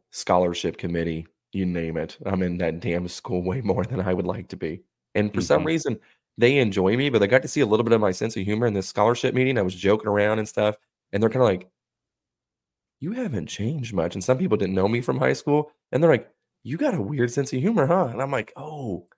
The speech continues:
Speaker 1: I just gave you a taste." <laughs> Like, this shit gets way worse. So I'm, like, trying to dial it down again and not talk. And I was like, "So, Brandon, what do you think?" And I'm like, "Uh, it's good. It's good. I'm not gonna say anything. Yeah, it's good."
Speaker 2: Wait
Speaker 1: Mm-hmm.
Speaker 2: till they bust out your TikTok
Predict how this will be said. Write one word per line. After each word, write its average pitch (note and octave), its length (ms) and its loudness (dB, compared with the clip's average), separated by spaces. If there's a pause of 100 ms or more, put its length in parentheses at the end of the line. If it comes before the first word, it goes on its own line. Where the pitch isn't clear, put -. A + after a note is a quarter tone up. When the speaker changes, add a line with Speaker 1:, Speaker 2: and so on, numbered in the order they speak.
(320)
Speaker 1:
I - 140 -6
just C3 220 -6
gave F#2+ 180 -4
you F2+ 140 -6
a - 40 -8
taste." - 680 -12
<laughs> - 160 -10
Like, - 460 -2 (280)
this C#3+ 160 6
shit G2 240 2
gets G2 220 2
way G#2+ 500 2
worse. A2 380 4
So A#2 80 4
I'm, A2 60 2
like, A2+ 140 6
trying A2+ 140 2
to A2 40 2
dial G#2 240 6
it F#2+ 80 4
down G2 200 4
again G2 160 0
and F#2+ 100 0
not F#2 240 0
talk. F#2+ 340 0
And F#2 240 -4 (160)
I - 80 0
was G#2 140 -2
like, F2+ 140 -2 (220)
"So, - 180 -6
Brandon, F2+ 380 -4
what E2+ 140 -6
do E2 60 -10
you F#2 180 -6
think?" - 340 -8
And F#2+ 60 -6
I'm F2+ 60 -4
like, F2+ 160 -6 (260)
"Uh, - 320 -18 (180)
it's - 100 -20
good. - 220 -20 (440)
It's - 80 -20
good. - 220 -20 (120)
I'm A#2 60 -12
not F#2 140 -8
gonna E2+ 100 -8
say - 180 -12
anything. F2 420 -18
Yeah, A2 160 -18
it's - 120 -20
good." - 140 -20 (560)
Speaker 2:
Wait F#2+ 80 -8
Speaker 1:
Mm-hmm. G2 160 -2
Speaker 2:
till A2 100 -4
they G2 80 2
bust F#2 300 -2
out F#2 120 2
your E2+ 140 -6
TikTok - 480 -4